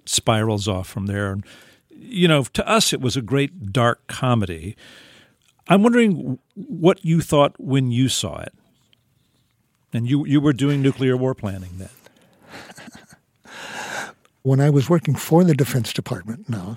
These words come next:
Speaker 2: in nineteen sixty-four as a full-time employee,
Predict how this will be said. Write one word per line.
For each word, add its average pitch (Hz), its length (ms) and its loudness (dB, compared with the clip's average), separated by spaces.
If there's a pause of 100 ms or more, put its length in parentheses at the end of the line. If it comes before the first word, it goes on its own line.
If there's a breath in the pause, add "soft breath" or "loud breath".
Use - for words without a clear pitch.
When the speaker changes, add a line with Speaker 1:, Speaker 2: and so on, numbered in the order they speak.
(140)
Speaker 2:
in 120 180 -4
nineteen 131 340 2
sixty-four 113 880 -8 (220 soft breath)
as 123 120 -6
a 120 140 -6 (100)
full-time 123 520 0
employee, 107 580 -4